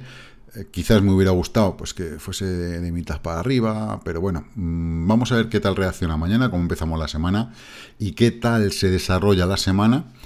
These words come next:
si realmente va a venir a, a comerse esta resistencia o se nos vendrá abajo a apoyarse otra vez para intentar,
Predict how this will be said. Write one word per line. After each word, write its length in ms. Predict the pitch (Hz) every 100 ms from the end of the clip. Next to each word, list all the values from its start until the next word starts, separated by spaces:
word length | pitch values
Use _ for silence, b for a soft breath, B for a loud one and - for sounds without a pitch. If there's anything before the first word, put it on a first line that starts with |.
| B
si 260 | - - 95
realmente 680 | 90 95 95 98 90 92 80
va 180 | 92
a 40 | 95
venir 400 | 87 90 82 -
a, 480 | - 85 82 80 80 -
a 100 | 87
comerse 640 | - 87 95 - 82 80 76 B B B
esta 280 | 92 90 -
resistencia 640 | 85 76 - 104 110 123 -
o 320 | 98 107 - -
se 140 | -
nos 140 | 80 78
vendrá 240 | 78 78
abajo 260 | 80 80 87
a 60 |
apoyarse 380 | - 80 80 87
otra 180 | 80 78
vez 160 | 82
para 300 | - 78 76 76
intentar, 580 | 76 73 80 78 73